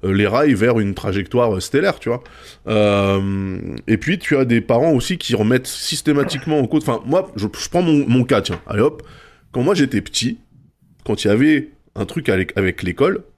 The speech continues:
j'avais tort par défaut. C'est-à-dire que moi, mes darons, ils remettaient jamais en question la parole du prof. Ça pouvait être le prof le plus malhonnête de la Terre, le plus mauvaise foi possible. Je me faisais allumer, en fait. Si l'école,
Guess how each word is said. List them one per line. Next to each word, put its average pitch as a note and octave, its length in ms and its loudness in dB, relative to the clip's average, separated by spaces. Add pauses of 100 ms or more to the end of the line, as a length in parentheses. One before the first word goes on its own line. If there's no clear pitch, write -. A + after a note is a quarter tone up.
(180)
j'avais F#2 320 -2
tort - 240 -4
par B2+ 180 -8
défaut. C3 340 0 (600)
C'est-à-dire - 220 -6
que A2+ 80 0
moi, A#2 180 2
mes G2+ 120 2
darons, G2 300 2
ils C#3+ 60 2
remettaient G2 360 -2
jamais C3 400 2
en A#2+ 120 -2
question A2+ 340 -2
la G2+ 100 2
parole G2 280 0
du A2+ 100 -6
prof. F3 180 -2
Ça G#2 100 -2
pouvait G#2 180 0
être G#2 100 -2
le G#2+ 80 0
prof B2 220 -2
le F#2 80 -4
plus F#2 160 -8
malhonnête C#3 500 2
de B2 100 2
la B2 140 4
Terre, B2+ 260 0
le F#2 80 -6
plus A2 200 -14
mauvaise C3+ 340 0
foi C#3+ 160 0
possible. G#2 340 -4 (320)
Je - 120 -14
me G2+ 80 4
faisais G#2+ 240 4
allumer, B2+ 300 2
en G3+ 100 2
fait. G#2+ 200 -2
Si - 180 -4
l'école, C3 480 2